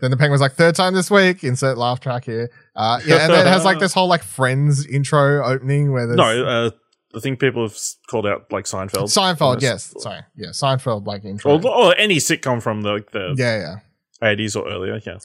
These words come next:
Speaker 1: Like, all the birds have names here, Lola Van Dove and all this sort of stuff. Yeah, it's, it's obviously just a narrative, little fun, quirky game. Uh,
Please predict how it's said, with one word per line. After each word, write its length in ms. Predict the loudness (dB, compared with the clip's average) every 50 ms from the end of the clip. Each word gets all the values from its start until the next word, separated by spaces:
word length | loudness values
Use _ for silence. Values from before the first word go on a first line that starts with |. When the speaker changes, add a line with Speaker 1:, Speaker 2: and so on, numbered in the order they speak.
| _
Speaker 1:
Like, 160 | -2 0 2
all 100 | 4 4
the 80 | 4 4
birds 280 | 4 4 4 4 4 2
have 120 | 0 0
names 380 | -2 -6 -6 -6 -6 -6 -6 -6
here, 320 | -4 -4 -2 -2 -4 -4
Lola 280 | -4 -6 -6 -6 -8 -8
Van 220 | -8 -8 -8 -8
Dove 260 | -8 -8 -10 -10 -10 -10
and 100 | -10 -8
all 100 | -8 -8
this 200 | -10 -10 -12 -10
sort 140 | -10 -10 -12
of 60 | -10
stuff. 240 | -10 -10 -10 -10 -8 -10
Yeah, 200 | -10 -10 -10 -10 -14 _ _ _ _ _
it's, 360 | -2 -2 -2 -2 -4 -10 -12 _ _ _ _ _
it's 160 | -4 0 2 4
obviously 380 | 4 4 4 2 2 0 2
just 180 | 2 0 0 0
a 60 | 0
narrative, 760 | 0 2 2 2 2 2 2 0 0 0 -2 -2 -6 -10 -20 _ _ _ _ _
little 220 | -4 -4 -4 -4
fun, 380 | -6 -4 -2 -2 -2 -2 -4 -8
quirky 360 | -6 -4 -4 -4 -4 -6 -10
game. 460 | -10 -8 -8 -6 -6 -8 -8 -10 -12 -14 _ _ _ _ _ _ _ -12 -10
Uh, 380 | -8 -6 -6 -6 -6 -6 -8